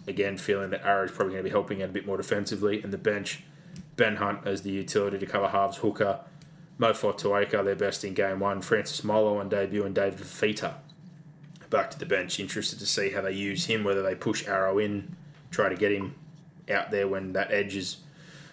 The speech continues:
maybe a little fatigued. I, I don't know. And the eighteenth and nineteenth, Hess and Mulitalo. Can't see either of those guys coming in. Two debutants, five changes, and obviously the guys out, Su'A, Offahengawi, Xavier Coates,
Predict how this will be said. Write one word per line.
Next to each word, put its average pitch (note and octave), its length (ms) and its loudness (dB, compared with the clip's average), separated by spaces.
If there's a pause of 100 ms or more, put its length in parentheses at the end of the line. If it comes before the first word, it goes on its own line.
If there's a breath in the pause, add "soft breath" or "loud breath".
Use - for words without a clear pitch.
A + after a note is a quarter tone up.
(100)
maybe G2 200 0
a F#2 40 2
little F#2+ 140 0
fatigued. A2+ 720 0
I, F#2+ 300 0
I F#2 40 -2
don't F#2 260 -2
know. G2 340 2 (100)
And G2+ 160 -2
the G2+ 140 0
eighteenth F#2+ 360 0
and F#2+ 80 -4
nineteenth, F#2+ 380 -2
Hess G#2+ 260 2
and G2 100 -4
Mulitalo. F#2+ 720 0
Can't G2+ 260 -4
see G2+ 160 -2 (140)
either G2 160 0
of F#2+ 60 -6
those G2 240 -2
guys G2 240 0
coming G2 320 -2
in. G#2+ 240 0 (480 loud breath)
Two A#2+ 180 4
debutants, G2+ 540 0
five G2+ 300 2
changes, G2 480 0
and G#2 80 0
obviously F#2+ 300 -2
the G2 100 -2
guys F#2+ 360 0
out, G2 260 -2
Su'A, F#2+ 460 -2
Offahengawi, F#2+ 640 -2
Xavier F#2+ 340 -2
Coates, - 420 -4